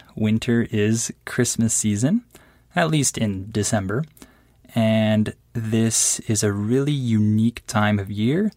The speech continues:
because everything is decorated. All the houses and businesses,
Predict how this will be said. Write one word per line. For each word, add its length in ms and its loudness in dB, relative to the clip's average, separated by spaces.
because 760 0
everything 680 0
is 180 -2
decorated. 880 -4
All 300 0
the 80 0
houses 880 0
and 180 -10
businesses, 840 0